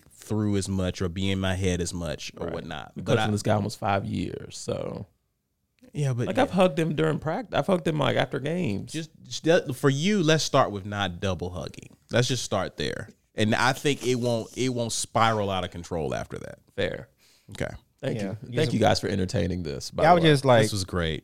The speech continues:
Speaker 3: if
Speaker 1: I,
Speaker 3: you,
Speaker 1: I
Speaker 3: if you,
Speaker 1: loved
Speaker 3: if you
Speaker 1: it.
Speaker 3: feel it coming on, just be like,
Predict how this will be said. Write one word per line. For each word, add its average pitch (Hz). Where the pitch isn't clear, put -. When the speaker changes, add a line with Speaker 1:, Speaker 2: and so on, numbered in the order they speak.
Speaker 3:
if 117
Speaker 1:
I, 110
Speaker 3:
you, 107
Speaker 1:
I 92
Speaker 3:
if 131
you, 185
Speaker 1:
loved 185
Speaker 3:
if 131
you 208
Speaker 1:
it. 220
Speaker 3:
feel 233
it 214
coming 202
on, 175
just 165
be 160
like, 127